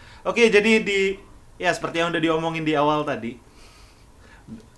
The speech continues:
Yang udah <laughs> diomongin di awal tadi, kita bakal membahas tentang L D R. Jadi gua ada sebuah pertanyaan dulu sebenarnya terhadap masing-masing orang. Ini apa sih menurut kalian itu L D R itu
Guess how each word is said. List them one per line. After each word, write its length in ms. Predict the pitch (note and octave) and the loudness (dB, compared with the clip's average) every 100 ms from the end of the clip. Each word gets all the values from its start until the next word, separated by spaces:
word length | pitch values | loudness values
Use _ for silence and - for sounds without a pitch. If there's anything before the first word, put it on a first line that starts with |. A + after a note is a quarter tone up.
| - - | -20 -8
Yang 240 | C#3 C3+ C3 | -4 -2 -2
udah 80 | |
<laughs> 40 | C3+ | -2
diomongin 320 | D#3+ E3+ D#3 | -2 -2 -2
di 80 | C3+ | 0
awal 240 | B2 B2 B2 | 2 2 2
tadi, 320 | A#2 B2 D3 | 0 0 -2
kita 160 | D3 | -2
bakal 560 | D3 C3+ B2+ A#2 A#2 - - - | -2 -2 0 0 0 -6 -14 -16
membahas 480 | B2+ B2+ A#2 B2+ C3 | -10 -2 -2 -2 -6
tentang 640 | - B2+ A#2 A2 G#2+ G#2+ F2 | -6 -8 -6 -4 -4 -6 -10
L 160 | G#2 | -10
D 160 | G2+ G#2 | -8 -10
R. 240 | F#2+ F#2 - - - - | -10 -14 -16 -20 -20 -16
Jadi 160 | - C#3+ D3+ | -6 -4 0
gua 240 | E3+ D#3+ | 2 4
ada 240 | C#3+ C#3 | 4 0
sebuah 400 | C3+ D#3 C3+ C#3 | -2 -6 -2 -2
pertanyaan 640 | C#3+ - C#3 C#3+ C3+ D3+ D3 | -2 -2 0 0 -2 -2 0
dulu 240 | D#3+ G3 | 0 -2
sebenarnya 560 | D#3 A2+ G#2+ G2 A2+ D3 - - | -6 -8 -10 -8 -10 -12 -18 -16
terhadap 720 | - A#2 A2 G#2 G2+ G2 F#2+ | -12 -6 -6 -6 -6 -6 -8
masing-masing 640 | A2 A2 A#2 G#2+ G#2+ A2 G2+ G2 | -8 -8 -8 -10 -10 -12 -12 -12
orang. 320 | F#2 E2 F2 - - - - - - - - | -14 -14 -18 -20 -20 -20 -20 -20 -20 -20 -14
Ini 320 | B2+ D#3 D3+ - - | -8 -6 -8 -16 -12
apa 240 | D3 D3+ | -10 -8
sih 160 | C#3+ C3+ | -6 -6
menurut 320 | B2+ B2 A#2+ | -6 -8 -10
kalian 480 | - B2 A#2+ A#2 A2+ | -8 -6 -6 -8 -10
itu 320 | A2 A2+ - | -12 -12 -10
L 160 | A#2 | -10
D 160 | A2+ A2+ | -8 -6
R 160 | A#2 A#2+ | -6 -8
itu 320 | E3 E3+ | -10 -12